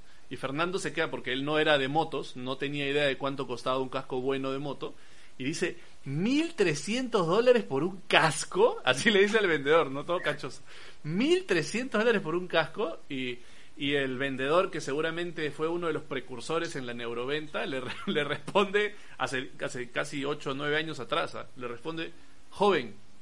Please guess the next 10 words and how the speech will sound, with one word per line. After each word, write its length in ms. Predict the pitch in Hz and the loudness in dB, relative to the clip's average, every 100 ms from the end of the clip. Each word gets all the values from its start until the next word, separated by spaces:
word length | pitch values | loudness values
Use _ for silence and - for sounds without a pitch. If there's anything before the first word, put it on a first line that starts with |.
| - - - | -12 -10 -4
mirándolo 440 | 135 180 233 220 | 0 4 6 6
a 40 | 143 | 4
los 180 | 123 | 4
ojos, 340 | 214 - 120 - | 2 2 -6 -2
¿ah? 100 | 135 | -2
Aplicando 520 | - 123 117 180 196 | -2 -6 -2 0 2
el 100 | 202 | 0
silencio 580 | - 139 170 190 190 170 | -2 -2 0 0 -2 -4
perfectamente, 640 | 127 156 - 156 139 113 | -4 -6 -6 -6 -6 -8
"Joven, 460 | 107 202 190 120 | -4 0 0 -2